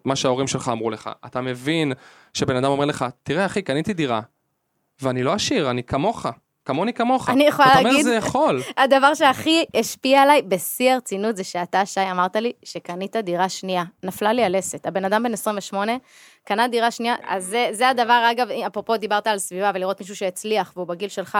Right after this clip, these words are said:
Speaker 2: והוא עושה בערך את מה שאתה עושה, אז זה לגמרי, לגמרי השפיע עליי.
Speaker 1: כן, אז הבנו מהם החסמים, הבנו מה החסמים, וזה לא רק חסמים של הדור שלנו, זה גם חסמים של הרבה דורות אחרינו. השאלה עכשיו הנשאלת, היא למה עכשיו? Why now? למה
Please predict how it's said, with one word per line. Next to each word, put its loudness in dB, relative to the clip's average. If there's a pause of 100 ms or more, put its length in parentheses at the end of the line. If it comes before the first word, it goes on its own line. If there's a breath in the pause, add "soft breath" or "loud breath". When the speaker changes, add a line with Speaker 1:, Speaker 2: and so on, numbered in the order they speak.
(100)
Speaker 2:
והוא -10
עושה -8
בערך -4
את -8
מה -8
שאתה -8
עושה, -2
אז -8
זה -8
לגמרי, -2
לגמרי -6
השפיע -10
עליי. -10 (320)
Speaker 1:
כן, -2 (220)
אז 0 (340 loud breath)
הבנו 0
מהם 0
החסמים, -2 (200)
הבנו 0
מה 0
החסמים, -4
וזה -2
לא 2
רק -2
חסמים -2
של -2
הדור 0
שלנו, -2
זה -4
גם -4
חסמים -2
של 0
הרבה 0
דורות 2
אחרינו. -2 (320 loud breath)
השאלה 0
עכשיו 0
הנשאלת, -4 (720)
היא -4
למה 2
עכשיו? -2 (220)
Why 2
now? 0 (140)
למה 0